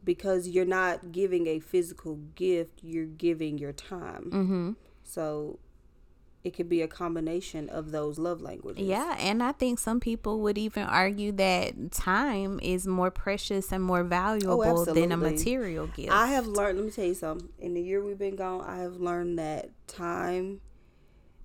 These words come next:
Speaker 1: and family and rest and your mental health is way more important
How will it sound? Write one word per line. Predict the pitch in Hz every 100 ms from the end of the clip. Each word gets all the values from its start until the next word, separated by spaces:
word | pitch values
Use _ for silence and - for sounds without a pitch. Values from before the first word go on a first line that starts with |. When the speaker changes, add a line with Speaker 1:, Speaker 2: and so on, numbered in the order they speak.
| -
Speaker 1:
and | 160
family | 156 - 170 170 170 170 165 165 170 - - _ -
and | - 160 160
rest | 165 165 170 - -
and | 190 160
your | 156
mental | 156 160 - 170
health | 175 -
is | - 170 160
way | 151 160
more | 175 165
important | 190 - - 147 156 151